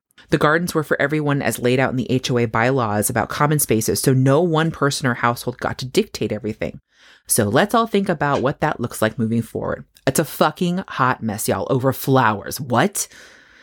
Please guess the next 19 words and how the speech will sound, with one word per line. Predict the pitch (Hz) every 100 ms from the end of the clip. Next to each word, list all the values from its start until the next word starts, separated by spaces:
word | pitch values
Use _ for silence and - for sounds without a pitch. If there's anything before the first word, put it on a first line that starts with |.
| - _ _ _ _ -
Whenever | 165 180 185
I | 160
enter | 143 135 135
a | 123
new | 123
workplace, | 113 117 - 123 113 -
I | -
have | 156 202
to |
do | 226 254
an |
assessment | 233 - 165 - 175
of | 135
sorts | 139 104 -
to | 147
figure | 147 135 135
out | -
what | 139
is | 139